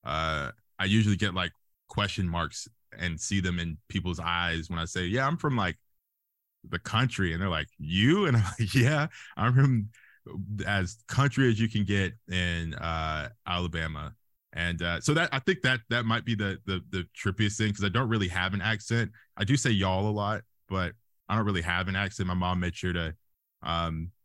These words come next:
do everything she could to make sure I didn't have one. I remember her telling me that when I was young.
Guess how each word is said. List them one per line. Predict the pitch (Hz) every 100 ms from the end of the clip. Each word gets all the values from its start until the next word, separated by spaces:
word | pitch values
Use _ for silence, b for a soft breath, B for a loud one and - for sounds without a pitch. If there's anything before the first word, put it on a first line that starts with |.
| _ _ _ _ _ _ _ _ _ _ _ 98
do | 101 104
everything | 104 101 98
she | 92
could | - 90
to | 82
make | 92
sure | - 87
I |
didn't | 82 78
have | 87 87
one. | 90 98 104 110 B -
I |
remember | 87 92 95
her | 90
telling | 85 87
me | 92
that | 87
when | 76
I | 85
was | 82
young. | 82 85 95 98